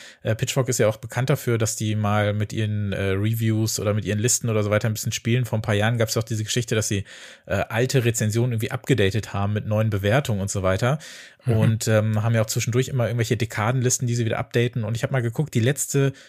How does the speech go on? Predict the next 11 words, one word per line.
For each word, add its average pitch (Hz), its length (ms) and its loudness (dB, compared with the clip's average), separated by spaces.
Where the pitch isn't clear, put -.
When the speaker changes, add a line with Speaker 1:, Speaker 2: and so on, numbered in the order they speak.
Speaker 1:
die 110 60 -4
erste 151 340 2
Liste 113 320 0
dieser 117 260 0
Art, 98 180 -2
die 104 60 -4
gab's 120 200 -2
natürlich - 300 0
Ende 135 160 2
der 107 80 2
neunziger 160 600 0